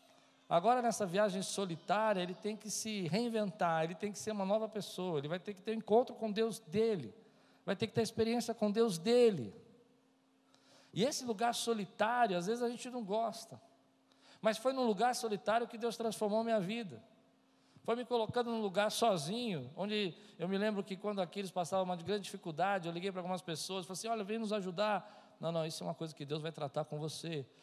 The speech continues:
E eu entendi, eu ficava bravo, queria: "Por que que as pessoas não vão ajudar? Por que que elas não podem ajudar? Por que que esses pastores não podem socorrer? Eles já socorrem ali, ali." Porque Deus me queria naquele lugar solitário pra eu entender que só Ele era o Deus da minha vida,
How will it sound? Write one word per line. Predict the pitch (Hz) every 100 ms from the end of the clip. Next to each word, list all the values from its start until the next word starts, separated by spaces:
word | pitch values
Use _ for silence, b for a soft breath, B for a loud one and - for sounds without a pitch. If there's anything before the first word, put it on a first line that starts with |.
| B
E | -
eu | 226 277
entendi, | 262 233 190 160 240
eu | 208
ficava | 180 214 226 190
bravo, | 156 208 220 170
queria: | 143 226
"Por | 233
que | 330
que | 285
as | 302
pessoas | 247 208 226
não | 214
vão | 202 233
ajudar? | 190 190 180 220 214
Por |
que | 226
que | 269
elas | 240
não | 240
podem | 240 247 220
ajudar? | 185 196
Por | 208
que | 269
que | 254
esses | 247 220
pastores | 226 190 - 226
não | 208
podem | 208 226 220
socorrer? | 214 208 185 147 202 196 B B -
Eles | 226
já | 240
socorrem | - 220 233 220 208
ali, | 170 233 226
ali." | 190 233 220 B B B
Porque | 220 254
Deus | 226 285
me | 269
queria | 240 240 262
naquele | 240 240 233
lugar | 214 202 226
solitário | - 196 165 220 240 208
pra | 233
eu | 240
entender | 220 214 208
que | 233 226
só | - 254 240
Ele | 233 247 226
era | 220
o | 202
Deus | 160 208 240
da | 196 208
minha | 220 233 190
vida, | 143 196 220 196 143 123